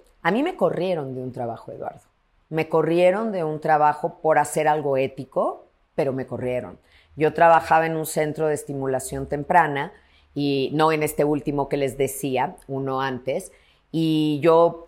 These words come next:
eh, pues, tenía un programa que yo había desarrollado y desde que entré a trabajar ahí me dijeron, "Queremos comprar tu programa", y todo muy bien,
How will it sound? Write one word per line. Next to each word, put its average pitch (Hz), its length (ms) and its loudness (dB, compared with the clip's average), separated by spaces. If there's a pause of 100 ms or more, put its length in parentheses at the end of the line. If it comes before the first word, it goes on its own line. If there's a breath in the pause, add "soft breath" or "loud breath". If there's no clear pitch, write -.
eh, 139 520 4
pues, 151 140 0
tenía 147 300 0
un 151 180 -4
programa 165 540 4
que 147 100 -2
yo 139 80 0
había 143 180 2
desarrollado 151 680 2
y - 20 -2
desde 139 260 -2
que - 80 -4
entré 131 220 -2
a 147 120 2
trabajar 156 460 2
ahí 175 280 0
me 180 120 -2
dijeron, 165 380 -2
"Queremos 156 380 0
comprar 139 460 2
tu 135 100 -6
programa", 175 680 2
y 160 40 -4
todo 156 240 -4
muy 151 260 -2
bien, 165 340 0